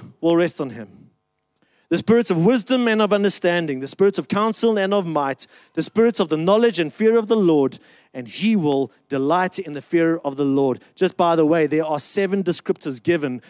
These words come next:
to the Spirit of God in this passage. This is what Revelation refers to as the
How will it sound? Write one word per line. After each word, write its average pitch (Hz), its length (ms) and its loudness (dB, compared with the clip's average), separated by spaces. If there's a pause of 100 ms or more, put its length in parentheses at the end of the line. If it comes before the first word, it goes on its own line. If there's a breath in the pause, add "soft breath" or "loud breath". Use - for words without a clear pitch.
(100)
to - 80 -8
the 147 100 -6
Spirit 160 360 0
of 135 100 -8
God 139 240 0
in 147 160 -10
this 139 140 -10
passage. 127 560 -8 (240 soft breath)
This 165 80 -4
is 151 80 -8
what 180 160 2
Revelation 175 440 0
refers 185 420 0
to 151 120 2
as 127 120 -2
the 135 200 0